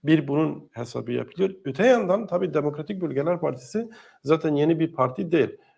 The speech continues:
Öncesinden Barış ve Demokrasi Partisi'ydi H D P'den önce ve H D P açılınca, H D P daha geniş bir vizyon, vizyonla kurulunca iki bin on üçte o zaman ne oldu?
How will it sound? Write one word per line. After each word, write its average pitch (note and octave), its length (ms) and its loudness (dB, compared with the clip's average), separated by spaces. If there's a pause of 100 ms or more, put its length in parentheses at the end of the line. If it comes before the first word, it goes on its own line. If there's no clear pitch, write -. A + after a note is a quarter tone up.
(140)
Öncesinden E3 600 2
Barış D3+ 260 2
ve C#3 100 -4
Demokrasi B2+ 420 -2
Partisi'ydi E3 720 -2
H C3 160 2
D B2 100 0
P'den C3 360 0
önce F3 400 2 (520)
ve C3+ 200 6
H D#3 120 2
D D#3 120 2
P D3+ 140 2
açılınca, D3 580 0
H D3 80 2
D C#3+ 120 4
P C#3 140 0
daha C3+ 160 4
geniş C#3 400 0
bir B2 140 -6
vizyon, B2 640 0 (200)
vizyonla B2 440 2
kurulunca D#3+ 420 2
iki A#2+ 260 -6
bin A#2+ 60 -4
on A#2 120 0
üçte F#3 360 0 (540)
o D3+ 120 2
zaman D3+ 320 6
ne E3+ 40 8
oldu? F3 520 6